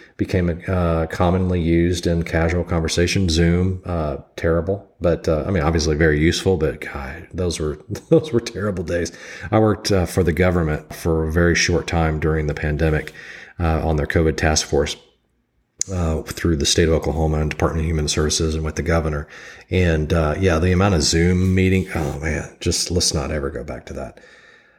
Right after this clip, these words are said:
Uh, incivility. Here's kinda what I was getting at earlier. Incivility. According to reports, the pandemic may have negatively impacted behavior by contributing to a rise in incivility and rudeness,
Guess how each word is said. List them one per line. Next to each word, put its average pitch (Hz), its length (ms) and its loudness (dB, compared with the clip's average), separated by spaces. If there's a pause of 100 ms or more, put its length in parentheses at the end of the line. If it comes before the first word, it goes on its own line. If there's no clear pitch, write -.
(120)
Uh, 127 200 4
incivility. 110 920 4
Here's 92 240 2
kinda 90 180 2
what 87 140 0
I 85 60 2
was 82 160 2
getting 87 260 2
at 78 240 -4 (100)
earlier. 90 460 -2
Incivility. 95 640 0
According 135 360 2
to 92 500 2
reports, 90 560 -2
the 95 60 0
pandemic 98 500 0
may 98 140 2
have 85 180 2
negatively 110 640 4
impacted 92 560 -2
behavior 87 420 0
by 80 160 0
contributing 104 580 0
to 95 140 -2
a 82 80 0
rise 82 380 0
in 87 100 -2
incivility 95 800 0
and 80 260 -4
rudeness, 85 540 0